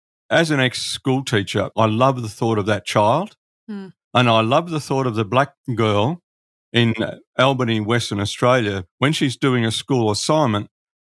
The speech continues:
Speaker 1: she goes to her library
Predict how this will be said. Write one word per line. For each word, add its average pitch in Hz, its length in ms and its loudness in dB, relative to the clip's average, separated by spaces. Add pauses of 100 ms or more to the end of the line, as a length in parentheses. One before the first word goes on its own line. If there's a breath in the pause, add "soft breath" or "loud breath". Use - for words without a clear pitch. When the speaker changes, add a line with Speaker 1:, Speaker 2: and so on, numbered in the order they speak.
Speaker 1:
she 131 200 2
goes 127 440 2
to 113 320 -2
her 107 380 0 (360)
library 107 600 2